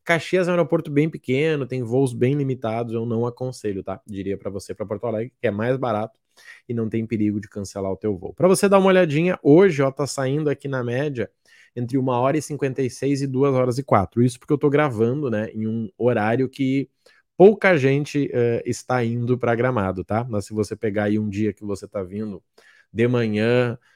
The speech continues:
numa quinta, numa sexta, com certeza vai ser bem complicado. Então nós estamos falando de duas horas. Esse é o tempo que você leva de Porto Alegre pra Gramado.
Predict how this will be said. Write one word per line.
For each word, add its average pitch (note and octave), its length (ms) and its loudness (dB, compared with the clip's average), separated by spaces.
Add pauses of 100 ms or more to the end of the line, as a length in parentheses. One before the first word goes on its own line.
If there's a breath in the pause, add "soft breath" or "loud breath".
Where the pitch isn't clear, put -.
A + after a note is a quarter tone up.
(100)
numa F#2+ 220 -8
quinta, A#2+ 480 -6
numa G#2 220 -4
sexta, A2+ 360 -4
com A#2 320 -2
certeza A#2 540 -6
vai G#2+ 140 -6
ser - 120 -14
bem G2+ 160 -8
complicado. G#2+ 540 -12
Então D#3+ 140 -2
nós F3 160 4
estamos F3 280 -2
falando E3 300 0
de D#3+ 80 -4
duas D#3+ 340 2
horas. F2+ 440 0
Esse - 180 -2
é B2+ 60 2
o - 20 2
tempo A2 240 -6
que - 80 -16
você B2+ 240 -8
leva A2+ 240 -2
de A#2+ 80 -14
Porto B2 240 -8
Alegre G#2+ 260 -6
pra A2 140 -8
Gramado. A2+ 260 -8